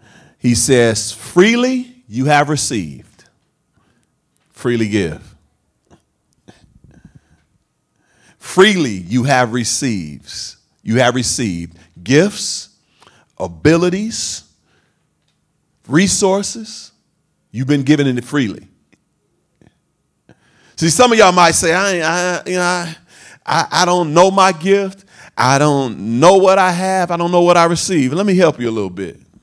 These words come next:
Just, just help you a little bit. Don't, don't, don't overthink it. Don't, don't overthink it. Um, and I'm gonna tell you why you don't overthink it, 'cause James one seventeen says this,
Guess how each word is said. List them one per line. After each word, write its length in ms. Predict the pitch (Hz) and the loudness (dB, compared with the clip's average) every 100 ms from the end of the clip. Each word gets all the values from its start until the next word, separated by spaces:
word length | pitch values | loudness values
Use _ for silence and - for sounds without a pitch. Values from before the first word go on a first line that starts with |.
| _ - - | _ -20 -10
Just, 340 | 170 - - | -10 -10 -18
just 300 | 151 165 - | -20 -20 -18
help 300 | - 160 160 | -6 -2 -2
you 80 | 135 | 0
a 20 | |
little 140 | 131 107 | -2 -2
bit. 300 | 95 71 - 92 - - - _ | -6 -12 -16 -20 -20 -20 -20 _
Don't, 180 | 135 127 | -6 0
don't, 200 | 175 156 | 0 2
don't 240 | 196 208 | 4 4
overthink 340 | 170 170 156 98 | 4 -2 -2 -4
it. 140 | 85 | -4
Don't, 240 | 139 147 | -2 -2
don't 160 | 160 170 | 0 2
overthink 480 | 160 127 123 107 107 | 2 2 -6 -8 -10
it. 160 | 139 _ _ _ _ - | -18 _ _ _ _ -16
Um, 460 | 147 - - - | -14 -14 -16 -14
and 840 | 52 101 90 - - _ - - - | -10 -10 -10 -14 -20 _ -20 -12 2
I'm 60 | |
gonna 80 | 170 | 2
tell 160 | 175 196 | 6 4
you 80 | |
why 180 | 175 160 | 6 2
you 80 | 160 | 2
don't 300 | 156 151 147 | 2 4 4
overthink 340 | 131 139 135 | 4 0 -2
it, 100 | 104 | -4
'cause 180 | 90 110 | -4 -4
James 420 | 101 170 185 165 | 2 4 4 0
one 260 | 131 160 151 | 2 2 2
seventeen 560 | - 147 139 156 147 123 | 2 0 0 -2 -2 -2
says 260 | 131 110 | -2 -2
this, 300 | 107 85 - | -4 -6 -8